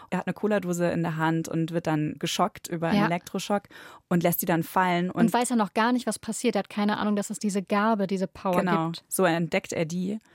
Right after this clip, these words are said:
Speaker 1: Im Buch funktioniert das ein bisschen anders als das, was wir in der Serie sehen. In der Serie ist es ein bisschen besser gelöst, weil da ganz klar wird, das ist eine Grenzüberschreitung gewesen.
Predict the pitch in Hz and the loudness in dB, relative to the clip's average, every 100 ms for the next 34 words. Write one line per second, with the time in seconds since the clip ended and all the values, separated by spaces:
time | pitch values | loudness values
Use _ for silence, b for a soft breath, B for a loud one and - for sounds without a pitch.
0 | b - 170 208 269 - 208 196 185 180 | b -6 0 2 0 -2 -4 -2 -2 -2
1 | 180 170 175 - 165 - 185 170 151 - | -4 -4 -4 -2 -2 0 0 2 0 -2
2 | - 160 160 - - 165 175 - 170 165 | -2 0 2 0 0 -2 -2 -2 0 2
3 | 160 156 175 185 165 156 156 156 156 190 | 0 2 2 4 2 2 2 2 2 2
4 | 220 208 190 185 180 170 170 165 160 151 | 0 0 -2 -2 0 0 0 -2 0 0
5 | 175 247 - B B B 175 180 190 196 | 0 0 -2 B B B 0 4 4 4
6 | 185 202 220 - 190 190 170 170 - - | 2 2 -4 0 0 2 2 0 -2 -4
7 | 170 170 180 - 151 - - - - - | -4 -2 -4 -4 -6 -4 -6 -4 -6 -8
8 | - - - - - | -8 -8 -6 -6 -6